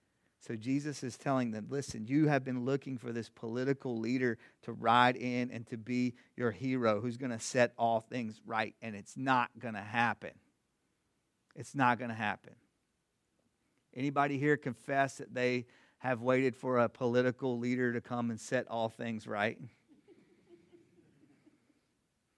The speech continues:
Wherever you are on the political spectrum, we all fall into that.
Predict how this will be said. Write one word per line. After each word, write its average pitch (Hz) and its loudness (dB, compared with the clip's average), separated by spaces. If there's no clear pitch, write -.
Wherever 143 4
you 160 2
are 139 6
on 143 0
the 123 -2
political 131 -2
spectrum, 135 -8
we 135 2
all 143 6
fall 117 4
into 117 -4
that. 90 -14